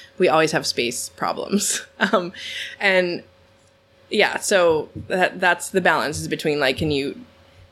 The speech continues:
do more of a single title or a couple of titles on display, or can you do, like, a, a larger title count? And I think, you know, that, that is, that's another decision that mostly happens in the buying department and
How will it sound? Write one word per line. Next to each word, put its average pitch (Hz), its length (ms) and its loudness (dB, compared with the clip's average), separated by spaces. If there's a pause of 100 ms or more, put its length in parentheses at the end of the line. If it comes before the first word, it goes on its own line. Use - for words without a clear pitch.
(520)
do 175 200 4
more 170 460 4
of 156 120 4
a 160 60 -6
single 190 460 2
title 165 360 2
or 151 80 6
a 151 60 2
couple 180 260 -2
of 165 80 -2
titles 156 300 -2
on 139 80 2
display, 220 480 4
or 190 80 6
can 165 240 0
you 156 140 0
do, 156 320 0
like, 139 180 4
a, 135 260 2
a 156 160 2
larger 143 360 2
title 139 340 0
count? - 460 -4
And 156 180 -2
I - 140 0
think, - 340 -2 (360)
you 175 100 -2
know, 147 180 2
that, 160 380 0
that 185 180 2
is, 180 140 0
that's 170 220 0
another 156 320 2
decision 160 360 0
that 139 100 0
mostly 143 340 -2
happens 156 320 0
in 143 100 2
the 143 60 -2
buying 139 240 2
department 240 680 2
and 160 320 2